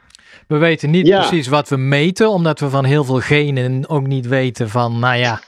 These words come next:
Speaker 2: Ja.
Speaker 1: wat doen die dan precies op, eh, ja, op, op, op explosiviteit of op
Speaker 2: Ja.
Speaker 1: uitgangsvermogen? En
Speaker 2: Ja, er
Speaker 1: inderdaad,
Speaker 2: zijn maar,
Speaker 1: dan,
Speaker 2: eh,
Speaker 1: eh,
Speaker 2: maar weinig genen van bekend waarvan ze echt wel heel, wel al redelijk veel weten van, ja, dit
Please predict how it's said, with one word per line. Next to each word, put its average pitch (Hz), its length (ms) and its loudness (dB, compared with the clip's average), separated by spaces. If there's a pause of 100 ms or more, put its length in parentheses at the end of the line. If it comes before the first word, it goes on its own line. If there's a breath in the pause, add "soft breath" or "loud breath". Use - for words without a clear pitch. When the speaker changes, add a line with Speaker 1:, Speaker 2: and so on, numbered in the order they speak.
(280 soft breath)
Speaker 2:
Ja. 123 240 -4
Speaker 1:
wat 139 240 2
doen 160 200 4
die 147 160 2
dan 135 260 2
precies 165 600 -2
op, 180 320 -4
eh, 170 800 2
ja, 156 380 0
op, 139 160 -2
op, 143 160 -4
op 147 200 -4
explosiviteit 156 1160 0
of 143 220 -2
op 147 140 -2
Speaker 2:
Ja. 170 180 4
Speaker 1:
uitgangsvermogen? 156 920 0 (600 soft breath)
En 185 180 -2
Speaker 2:
Ja, 165 120 2
er 165 60 2
Speaker 1:
inderdaad, 143 320 0
Speaker 2:
zijn 185 120 0
maar, 160 100 0
Speaker 1:
dan, 156 100 0
Speaker 2:
eh, 151 80 0
Speaker 1:
eh, 147 80 0
Speaker 2:
maar 147 180 0
weinig 208 380 0
genen 143 320 2
van 123 160 0
bekend 131 360 0
waarvan 135 380 0
ze 143 140 2
echt 139 180 -4
wel 139 240 2
heel, 143 400 2
wel 135 340 0
al 139 200 -2
redelijk 147 340 -2
veel 165 280 2
weten 151 320 0
van, 135 140 -2
ja, 104 240 -2
dit 160 320 -2